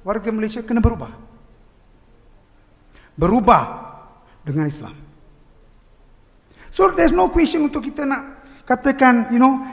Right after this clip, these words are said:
it's a issue Islam, it's rhetoric, it's a, it's a, it doesn't happen. Kalau you nak selamatkan Malaysia, dengan Islam saja. Kalau tidak, you don't have a dream of anything. D A P can talk about saving Malaysia sampai kingdom come.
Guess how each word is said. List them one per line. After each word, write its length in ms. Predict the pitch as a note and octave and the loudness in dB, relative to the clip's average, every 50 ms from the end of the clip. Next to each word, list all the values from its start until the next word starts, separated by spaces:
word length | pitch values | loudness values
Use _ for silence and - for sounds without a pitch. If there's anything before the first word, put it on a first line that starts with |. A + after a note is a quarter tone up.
| - - | -10 -2
it's 180 | - A#3 A3 - A#3 | 0 0 2 4 4
a 80 | A3+ A3 | 4 4
issue 400 | A3+ G#3 - - B3 A#3+ A#3 A3+ | 2 0 0 2 2 2 2 0
Islam, 640 | - - A3+ A3+ A3 A3 A3 G#3+ A3 - - - G#3+ | -2 -2 -2 0 2 2 0 0 -4 -8 -10 -8 -8
it's 80 | G3+ E3+ F#3+ | -6 -4 -4
rhetoric, 480 | G#3+ G#3 G#3 A#3 A3+ A3 G#3+ A3+ G#3 G#3 G3+ | -4 0 2 2 2 2 2 -2 -4 -4 -6
it's 160 | G#3+ F3 F3+ G3+ | -8 -6 -4 -4
a, 300 | G3+ G#3 G#3 G#3+ A#3+ G#3+ A#3 B3 B3 B3 | -2 -2 -2 -4 -8 -10 -14 -18 -18 -16
it's 60 | A3+ A#3+ | -14 -14
a, 200 | A3+ F#3+ A3 A3+ | -14 -10 -12 -12
it 220 | - - G3+ A3 | -12 -12 -12 -10
doesn't 240 | A3 A3 A3 A#3 A#3 | -8 -4 -4 -2 -2
happen. 260 | A3+ A3+ E3 B2+ - - - - - - | -4 -4 -8 -10 -10 -12 -18 -20 -6 -2
Kalau 140 | C4 C4 C4 | 0 2 4
you 80 | C4+ C4+ | 4 4
nak 140 | C4+ C4 C4+ | 4 2 4
selamatkan 460 | C#4 C#4+ C#4 D4 C#4+ C#4+ C#4+ C4+ B3+ | 4 6 6 6 6 4 4 2 4
Malaysia, 340 | C4 C4+ B3 C4 D4 E4+ F#4 - - - - - - - - - - _ _ _ _ _ - _ - - - - _ | 2 2 0 0 -4 -4 -4 -8 -14 -20 -20 -20 -20 -20 -20 -20 -20 _ _ _ _ _ -20 _ -20 -20 -20 -12 _
dengan 220 | D#3 E3+ F#3+ F3 E3+ | -4 -2 -2 -2 -4
Islam 260 | E3 - E3 C#3+ A#2+ | -4 -8 -12 -12 -12
saja. 240 | A#2 A2+ - - - - - - _ _ _ _ _ _ _ _ _ _ _ _ - _ _ _ _ _ - _ _ _ _ _ _ _ _ _ _ _ _ _ _ _ _ | -14 -18 -20 -20 -20 -20 -20 -20 _ _ _ _ _ _ _ _ _ _ _ _ -20 _ _ _ _ _ -20 _ _ _ _ _ _ _ _ _ _ _ _ _ _ _ _
Kalau 160 | - F#3+ G3 | -6 -4 -2
tidak, 300 | F#3+ A#3 B3+ B3 F#3+ F#3+ | 0 2 0 0 0 0
you 40 | F3+ D#3+ | 0 2
don't 140 | G#3 A3+ G#3+ | 2 2 4
have 120 | G3+ G#3 | 2 2
a 80 | F#3+ D3+ | 0 0
dream 240 | D#3 F#3 G3+ F#3 | -2 -2 -2 -2
of 120 | E3+ D#3 D3+ | -2 -2 -4
anything. 360 | D3 D#3+ D3+ - - A#2+ - - - - - - - - - - - - _ _ - | -4 -6 -6 -8 -10 -12 -12 -16 -20 -20 -20 -20 -20 -20 -20 -20 -20 -20 _ _ -8
D 200 | D3 F#3+ A3 A#3 | -4 0 0 0
A 60 | A3+ | 0
P 160 | A3+ B3+ A3 - | -2 -6 -6 -2
can 260 | - G#3 G3 F#3 E3+ - - - - - - - - _ _ - _ - _ _ _ _ _ - _ _ _ _ _ _ _ _ _ _ - | -2 -2 -2 -2 -4 -8 -14 -20 -20 -20 -20 -20 -20 _ _ -20 _ -20 _ _ _ _ _ -20 _ _ _ _ _ _ _ _ _ _ 2
talk 160 | A#3+ B3 A#3 G#3+ | 2 2 2 2
about 180 | G3 G#3+ - | -2 -2 -2
saving 320 | - A3+ A3+ G#3 A#3+ A3+ A3 | 4 4 4 6 6 6 6
Malaysia 200 | G#3+ G#3+ G#3 G#3 | 6 4 2 2
sampai 340 | G#3 G#3 G3 F3 G#3+ G3 F#3 | 0 0 0 2 2 0 0
kingdom 280 | - G3 G3 F3+ F#3 E3+ | 0 0 0 2 0 0
come. 240 | - E3 C3 A2 | 0 0 -2 -2